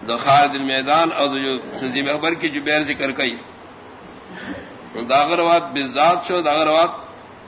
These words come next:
چې خالد بن بالذات نقل کوي، ذی مخبر نه څه کلاړ وی اورېده دي. چې دغه ته فوس جبیر بن نفیر وکم. او د ولید روایت هغه کې ذکر د واسطې ده، په مابین د خالد میدان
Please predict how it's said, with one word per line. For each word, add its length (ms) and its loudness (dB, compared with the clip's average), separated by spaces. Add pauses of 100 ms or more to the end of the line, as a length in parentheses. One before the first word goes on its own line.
(100)
چې 100 -12
خالد 160 2
بن 160 -2
بالذات 500 2
نقل 220 -2
کوي، 140 -2
ذی 140 -4
مخبر 300 -2
نه 120 -2
څه 140 -4
کلاړ 300 4
وی 160 0
اورېده 320 -2
دي. 100 -14 (1300)
چې 40 -8
دغه 340 -2
ته 200 -8
فوس 200 -4
جبیر 340 -2
بن 80 -4
نفیر 280 -2
وکم. 260 -8 (400)
او 120 -4
د 60 -4
ولید 340 0
روایت 340 4 (840)
هغه 480 4 (100)
کې 80 -2
ذکر 320 -2
د 40 -4
واسطې 440 0
ده، 80 -2
په 100 -4
مابین 400 2
د 160 -2
خالد 200 2
میدان 520 0